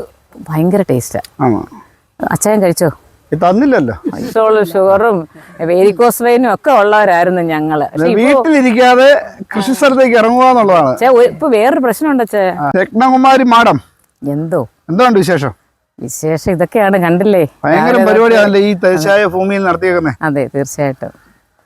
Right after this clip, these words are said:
Speaker 2: അന്നേരം ഞാന് ഇപ്പം നമ്മുടെ കയ്യിലിരിക്കുന്ന ഐറ്റം ഒക്കെ വേറെയാ.
Speaker 1: അതെ.
Speaker 2: എന്നാലും ഞാൻ ചോദിക്കുന്നത്,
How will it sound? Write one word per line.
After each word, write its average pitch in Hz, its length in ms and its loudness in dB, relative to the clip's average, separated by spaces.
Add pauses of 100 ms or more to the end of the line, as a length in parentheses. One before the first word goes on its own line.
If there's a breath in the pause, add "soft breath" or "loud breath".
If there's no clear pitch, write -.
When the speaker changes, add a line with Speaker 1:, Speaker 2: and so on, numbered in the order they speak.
(100)
Speaker 2:
അന്നേരം 247 320 2 (800)
ഞാന് 262 200 4 (180)
ഇപ്പം 254 200 0 (760)
നമ്മുടെ 208 220 2
കയ്യിലിരിക്കുന്ന 247 420 4
ഐറ്റം 233 160 2
ഒക്കെ 220 180 2
വേറെയാ. 170 320 2
Speaker 1:
അതെ. - 300 -8
Speaker 2:
എന്നാലും 240 280 2 (260)
ഞാൻ 208 100 0 (100)
ചോദിക്കുന്നത്, 190 520 0